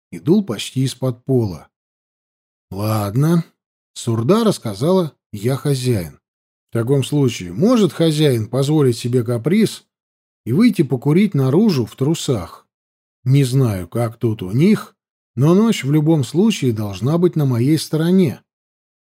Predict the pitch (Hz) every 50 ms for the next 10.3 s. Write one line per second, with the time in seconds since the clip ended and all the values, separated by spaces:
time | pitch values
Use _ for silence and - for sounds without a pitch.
0 | _ _ - 202 277 254 - - - 135 175 202 190 170 143 139 135 127 117 -
1 | 123 120 110 - - 110 95 80 76 - _ _ _ _ _ _ _ _ _ _
2 | _ _ _ _ _ _ _ _ _ - 95 107 113 117 120 117 113 - 101 101
3 | 147 180 175 - - 127 131 143 147 143 - - 123 117 113 - - 151 151 147
4 | 127 113 117 156 170 170 - - 120 113 117 127 131 135 143 139 139 143 151 170
5 | 170 131 - - - - _ _ _ _ _ _ _ _ _ _ _ _ _ _
6 | _ _ _ _ _ _ - - - 143 165 185 233 254 277 269 254 254 247 233
7 | 190 - 120 117 113 113 113 - 120 131 147 160 156 151 147 139 131 139 143 143
8 | 139 139 135 127 107 92 85 - - - _ _ _ _ _ _ _ _ - -
9 | - 147 170 196 196 185 180 170 - - 160 147 147 143 135 120 - 113 113 104
10 | 95 - - 80 73 -